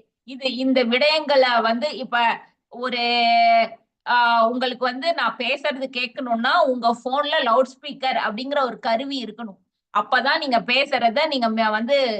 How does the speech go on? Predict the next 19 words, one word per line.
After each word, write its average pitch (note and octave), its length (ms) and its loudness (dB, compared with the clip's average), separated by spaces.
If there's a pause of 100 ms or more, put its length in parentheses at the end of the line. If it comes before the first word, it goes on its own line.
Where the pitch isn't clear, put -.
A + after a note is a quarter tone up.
(160)
கேட்க C4+ 320 -2
முடியும். F#3+ 360 -8 (360)
ஆஹ், A#3+ 200 2
ஸ்பீக்கர் D4 640 -2
அப்படிங்கிற C4+ 420 0
ஒரு B3+ 120 2
கருவி A#3 400 -4
இருக்கணும். G3+ 320 -14 (160)
அப்பதான் B3 360 -2
உங்களால C4 340 -2
கேட்க A#3 320 -4
முடியும். G3 340 -6 (280)
அப்படி A#3 280 -2
இல்லாட்டி A#3+ 400 -4
கேட்க C#4+ 300 -2
முடியாது. G3+ 400 -4 (440)
அது B3 220 0
மாதிரி, G3 380 -4 (540)
ஆஹ், C4+ 480 0